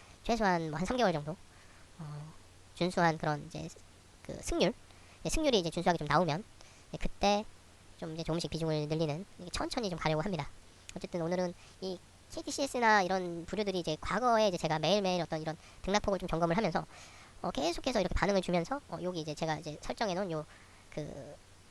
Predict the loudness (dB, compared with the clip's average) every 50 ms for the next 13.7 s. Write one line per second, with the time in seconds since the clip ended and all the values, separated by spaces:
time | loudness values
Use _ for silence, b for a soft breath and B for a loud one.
0 | -20 -14 -12 -8 -6 -2 -2 0 0 0 0 -2 -4 -6 -6 -6 -2 2 6 8
1 | 8 8 6 4 -4 -4 -4 -2 -2 -4 -4 -8 -12 -8 -8 -6 -4 -4 -6 -4
2 | -4 -2 0 2 2 4 2 2 0 -4 -8 -12 -18 -20 -20 B B B B 2
3 | 4 4 4 4 4 0 2 2 4 4 4 4 4 2 0 -2 -2 0 0 2
4 | 2 4 2 0 0 0 -4 -2 -2 -2 2 4 4 4 4 0 -2 -2 -2 -4
5 | -4 -6 -8 -8 -12 -10 -10 -10 -8 -4 0 0 2 2 0 2 2 2 2 2
6 | 0 0 0 -2 -2 -4 -4 -4 -4 -4 -4 -4 B B B B B B B B
7 | -4 -4 0 2 4 2 2 2 0 2 2 2 2 2 0 0 -2 -6 -6 B
8 | B B B B -6 -4 -2 -2 0 2 2 2 2 0 -2 0 0 4 6 6
9 | 6 6 B B B B B -4 2 2 2 2 4 2 2 2 2 0 -4 -6
10 | -10 -12 -16 -18 -20 -20 -20 -20 -10 -4 -4 -4 -4 -4 -8 -10 -10 -16 -20 -20
11 | -20 -20 -20 -20 -20 -20 -20 -20 -20 -18 -12 -10 -10 -12 -12 -6 -2 0 2 2
12 | 2 0 0 0 -4 -2 0 0 0 0 0 -2 -2 -4 -6 -4 -2 -2 -2 -2
13 | -4 -4 -2 2 4 4 2 2 0 -2 -2 -2 -4